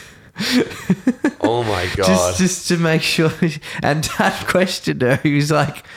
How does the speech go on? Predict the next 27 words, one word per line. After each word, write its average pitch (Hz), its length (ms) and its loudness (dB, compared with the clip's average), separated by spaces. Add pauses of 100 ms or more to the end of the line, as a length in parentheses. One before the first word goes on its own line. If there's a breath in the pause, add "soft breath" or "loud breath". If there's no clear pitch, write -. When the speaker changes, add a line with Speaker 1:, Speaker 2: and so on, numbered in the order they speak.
(360 loud breath)
Speaker 2:
"One 220 320 2
pillow, 214 420 2
what's 190 180 -2
going 196 340 0
on?" 180 100 4
She's 165 120 0
like, 175 180 2
"Yeah, 269 160 4
no, 262 140 2
no, 247 80 2
no, 208 320 0
that, 180 300 0 (420 loud breath)
that's - 200 0
just 170 180 2
your 165 160 4
pillow. 160 300 2
I, 135 360 0 (140)
I'm, 135 160 -2 (180)
I'm 127 100 0
keeping 139 380 0
mine. 131 400 0
<laughs> - 40 -12
I'm 170 160 2
just 160 200 0
putting 151 280 0
mine 135 200 2
away." 143 640 0